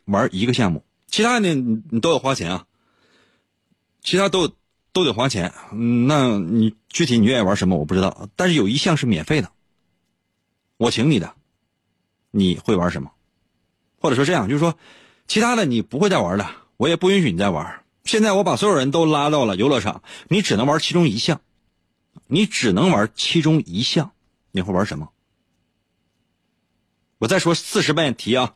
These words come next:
<laughs> 现在所有正在收听我们节目的朋友啊，我们一起啊来到了游乐场，但是在游乐场呢，你只能玩一个项目，请问你玩什么？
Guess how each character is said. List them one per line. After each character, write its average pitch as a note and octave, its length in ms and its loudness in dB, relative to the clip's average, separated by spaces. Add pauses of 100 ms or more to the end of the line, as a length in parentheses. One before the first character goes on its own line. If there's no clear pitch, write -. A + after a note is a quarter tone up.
(100)
<laughs> - 120 -20 (1800)
现 A3+ 120 0
在 A3 80 2
所 A3 100 0
有 A3 100 0
正 G3+ 120 -2
在 G3 40 0
收 G3 120 2
听 F#3+ 80 2
我 C#3 80 0
们 B2 80 0
节 B2+ 100 0
目 C#3 60 0
的 D3 80 2
朋 G#2 120 2
友 G#2+ 100 0
啊， - 260 -2
我 A2+ 120 2
们 D3+ 140 4
一 F3+ 60 2
起 E2 180 -2
啊 F2 180 0
来 G#2 180 0
到 C#3+ 100 0
了 A2+ 80 0
游 G2 120 2
乐 C#3 140 2
场， - 300 -6 (600)
但 A3+ 140 2
是 G#3 80 2
在 G#3 120 2
游 E3+ 160 4
乐 G3+ 100 4
场 G#2+ 180 -2
呢， F2+ 80 -2
你 C#3+ 100 2
只 - 140 -2
能 A#2+ 140 2
玩 A2 180 2
一 F#2+ 160 0
个 C3 80 2
项 F#2 200 0
目， D2 120 -8 (300)
请 F2+ 180 0
问 G2 80 2
你 E2 80 0
玩 C#2+ 160 -4
什 B1 100 -8
么？ - 120 -18